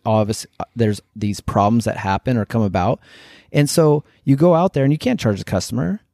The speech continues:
but you can build that sixty-five dollars just to cover that cost into the next repair before you propose it. So if something did happen, like the fan, it was tested, it tested good three weeks earlier, and then it tests bad this time, that's difficult to recover money to go back out there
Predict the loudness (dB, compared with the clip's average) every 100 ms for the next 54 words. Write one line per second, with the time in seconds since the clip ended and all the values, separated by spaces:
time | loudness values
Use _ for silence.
0 | -4 -2 2 2 2 0 0 -2 -6 -8
1 | -4 -2 0 0 2 0 -2 -2 -4 -4
2 | -4 -2 0 0 -4 -4 -2 -2 -6 _
3 | -2 -2 0 0 0 -4 -8 -4 -4 -2
4 | 0 0 -2 -4 -2 0 0 -2 -6 -2
5 | -2 -2 -6 -10 _ _ -4 2 4 2
6 | 0 -2 2 0 2 2 2 2 -2 -2
7 | -4 -4 -6 -2 0 0 -2 -6 -4 -4
8 | -4 -8 -6 -4 -4 -4 -2 2 2 0
9 | _ -6 0 2 0 -2 0 2 2 2
10 | 2 0 -4 -6 -10 -8 -4 -2 -2 -4
11 | -6 -6 -4 -4 -6 _ _ -8 -6 0
12 | 0 0 -4 -2 -2 0 0 2 4 4
13 | 2 0 0 0 0 -4 -2 -2 0 -2
14 | -4 -8